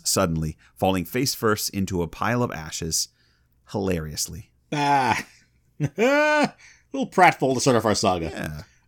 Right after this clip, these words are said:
Speaker 2: Uh, of course, that's no log. It's his brother Thorsten,
Speaker 1: What?
Speaker 2: who immediately bursts out laughing at him. And this sets things off between the two brothers.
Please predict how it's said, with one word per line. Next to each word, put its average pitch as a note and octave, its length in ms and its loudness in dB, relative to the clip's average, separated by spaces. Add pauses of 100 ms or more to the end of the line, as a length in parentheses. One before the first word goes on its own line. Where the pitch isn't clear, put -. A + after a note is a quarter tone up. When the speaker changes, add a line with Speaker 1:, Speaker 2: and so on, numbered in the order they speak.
Speaker 2:
Uh, G2 340 -4
of D3 140 -2
course, F3 180 6
that's D#3 160 4
no C#3 120 6
log. D#3 500 6 (920)
It's - 160 6
his D3 100 2
brother C3 260 6
Thorsten, F#3 540 4 (160)
Speaker 1:
What? D#3 380 -2
Speaker 2:
who C3 80 6
immediately C#3+ 340 4
bursts B2 400 2
out A2+ 160 4
laughing G#2 400 -4
at E2+ 80 -4
him. D2+ 200 -8 (360)
And F#3+ 140 2
this A3 120 8
sets G#3 220 4
things D#3 240 8
off C3+ 200 12
between C3 180 2
the A#2 60 -2
two G#2+ 180 2
brothers. A#2+ 460 0